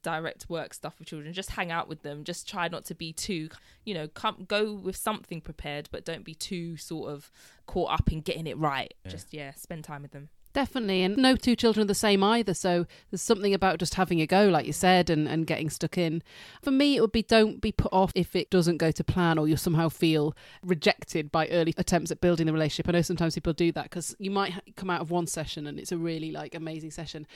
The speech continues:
Speaker 3: and then there might be another time where the child doesn't speak to you at all and you just think, "Oh gosh," but it's just about not being put off by that and, and
Speaker 1: Yeah.
Speaker 3: having a go. The other thing is just developing your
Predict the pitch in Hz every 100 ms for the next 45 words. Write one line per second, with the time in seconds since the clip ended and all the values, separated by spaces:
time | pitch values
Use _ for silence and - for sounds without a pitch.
0 | - - 165 165 170 165 165 170 160 -
1 | 160 156 160 160 160 - _ _ _ _
2 | _ - - 160 151 160 160 147 160 -
3 | 180 151 147 160 156 160 - 165 151 175
4 | 170 170 151 - 180 - - 196 - 160
5 | 160 123 170 - 151 156 - 131 - 160
6 | 151 147 - 151 170 151 156 151 156 160
7 | 151 151 - - - 262 240 - 190 175
8 | 190 - 180 180 175 - 165 160 160 160